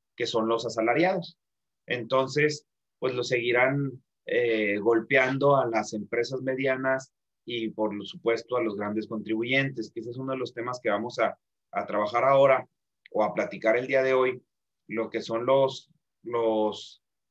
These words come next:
eh, grandes contribuyentes, puesto que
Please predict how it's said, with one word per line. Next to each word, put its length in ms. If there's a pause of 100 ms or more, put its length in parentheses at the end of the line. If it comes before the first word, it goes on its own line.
(800)
eh, 340
grandes 360
contribuyentes, 880 (280)
puesto 380
que 480